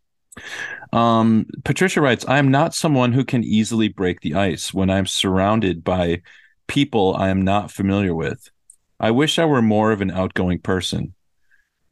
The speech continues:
Okay. "My friend doesn't like eating alone, but this is the tip of the iceberg. He barely does anything by himself." Yeah, there you go. Break the ice, tip of the iceberg. Fantastic.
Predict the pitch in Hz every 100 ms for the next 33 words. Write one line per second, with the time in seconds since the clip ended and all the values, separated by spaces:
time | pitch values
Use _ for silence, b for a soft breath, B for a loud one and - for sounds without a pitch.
0 | _ _ _ _ _ - 92 92 104 117
1 | - 165 196 151 131 123 113 110 - 110
2 | 107 98 92 98 82 64 98 _ _ _
3 | _ - 104 127 123 135 110 101 101 -
4 | 117 107 85 - 95 - 85 71 - _
5 | _ 131 104 113 123 123 107 98 95 -
6 | 107 107 113 - 80 78 85 90 - 76
7 | 67 - - _ _ _ _ _ _ _
8 | _ _ _ _ _ - 107 147 123 _
9 | _ 101 104 107 131 117 95 - 98 101
10 | 110 107 117 127 - - - _ _ _
11 | _ _ _ - 110 113 107 107 113 -
12 | 87 76 - 107 107 - 110 123 - -
13 | -